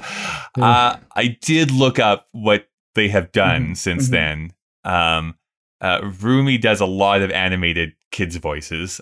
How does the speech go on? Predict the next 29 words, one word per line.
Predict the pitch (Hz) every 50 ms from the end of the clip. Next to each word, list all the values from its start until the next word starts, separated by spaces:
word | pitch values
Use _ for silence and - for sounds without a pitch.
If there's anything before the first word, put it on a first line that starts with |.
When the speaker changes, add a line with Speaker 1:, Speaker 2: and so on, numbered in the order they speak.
| -
Speaker 2:
I | 92
think, | - _ - 90 82 85 - - -
if | - - 87 - -
I | 87
remember | 87 85 85 85 85 85 80 87 82
correctly. | - - - 92 82 82 _ - 90 85 85 85 - _ _ _ _ _ _ _ _ _ _ _ _ _ -
And | - 101 101 98
then, | 110 110 110 110 107 104 104 104 107 - -
uh, | 90 98 95 92 90 85 80 -
the | - 104 98
person | - 127 123 - - 127
who | 120 113
does | 104 110 107 101 101 87 87
Yubaba | 90 87 85 98 92 92 92 87 87 82 80 80 78 80 - _ _ _ _ _ _ _ _ _ _ _ -
is | 104 95 90 87 87
a | 90
very | 87 87 87 107 117 113 113 113 113 113 113 110 110 110 107 107 107 104 104 - - - -
prolific | - 123 117 113 120 123 - 139 127 127 - - - -
actress | 120 113 117 117 - - 139 131 123 -
who's | - 117 113 107 - -
now | 113 110 110 110 110
in | 107
her | - 113 113
sixties. | - - - - - 135 143 147 147 - 339 415
Speaker 3:
Hmm. | 415 277 131 110 127 - _ _ _ - - _ _ _ _ _ _ _ _ - _ _ _ -
Speaker 2:
Um, | - 104 98 98 98 98 98 98 98 98 98 98 - _
and | - 101 95 95
it | 98 101 98 98
does | - 107 101 92 85 - - -